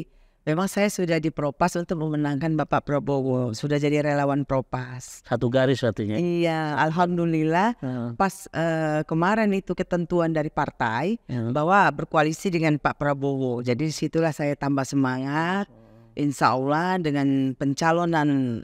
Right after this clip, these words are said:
Speaker 1: eh, dewan saya nanti berpengaruh untuk, eh, kita masa Prabowo
Speaker 2: Hmm.
Speaker 1: dan kita juga di masa kita pencalekan.
Speaker 2: Ini, eh, caleg D P R D Sumsel kan, Bu, eh?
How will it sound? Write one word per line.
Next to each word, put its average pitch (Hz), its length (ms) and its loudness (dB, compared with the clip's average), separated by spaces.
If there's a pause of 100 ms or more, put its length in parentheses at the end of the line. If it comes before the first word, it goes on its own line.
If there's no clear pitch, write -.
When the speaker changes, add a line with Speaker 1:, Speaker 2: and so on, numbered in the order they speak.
(300)
Speaker 1:
eh, 127 320 0
dewan 135 400 2
saya 131 640 0
nanti 147 800 2
berpengaruh 135 560 0
untuk, 135 580 -2
eh, 120 400 -2
kita 123 540 -2 (260)
masa 135 380 0
Prabowo 135 720 2
Speaker 2:
Hmm. 117 400 0
Speaker 1:
dan 123 240 2
kita 131 240 0
juga 127 400 0
di 120 80 -2
masa 123 320 -2
kita 120 320 -8
pencalekan. - 640 -6 (260)
Speaker 2:
Ini, 220 300 4 (320)
eh, - 180 -4
caleg 165 380 2
D 135 160 0
P 156 160 0
R 156 80 2
D 151 120 0 (140)
Sumsel 143 380 0
kan, 202 160 0
Bu, 214 100 0
eh? 226 140 0